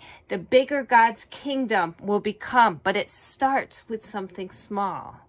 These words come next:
All right, and we're gonna learn in Sunday school how even the smallest of things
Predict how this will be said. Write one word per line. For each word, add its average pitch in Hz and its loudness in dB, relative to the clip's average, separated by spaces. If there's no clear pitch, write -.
All 202 6
right, 202 2
and 214 -6
we're 262 4
gonna 254 2
learn 220 -4
in 190 -6
Sunday 277 -4
school 175 -6
how 180 2
even 302 -4
the 254 2
smallest 302 0
of 262 0
things 208 -6